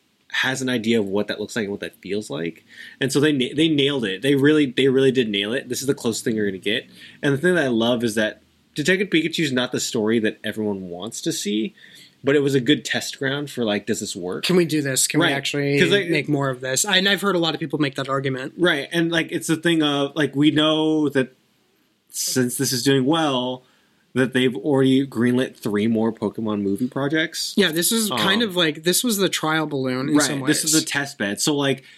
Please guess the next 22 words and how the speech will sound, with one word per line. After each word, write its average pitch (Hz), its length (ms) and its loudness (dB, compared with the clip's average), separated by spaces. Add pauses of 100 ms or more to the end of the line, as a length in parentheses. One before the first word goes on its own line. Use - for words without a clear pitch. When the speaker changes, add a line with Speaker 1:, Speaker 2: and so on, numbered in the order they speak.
(140)
Speaker 1:
everyone 170 340 4
wants 165 200 0
the 139 120 4
original 135 420 4
Red 123 200 2
vers-, 123 280 0
or 131 160 2
Red 117 260 0
Blue 110 300 2
games 120 600 -4 (180)
made 110 340 0
into 107 380 0
a 98 40 0
movie. 113 480 -2 (380)
And 139 140 2
so 143 140 2
apparently 175 340 0
that 127 260 -2
one's 143 220 0
in 127 140 -2
the 107 100 -2
works - 800 -2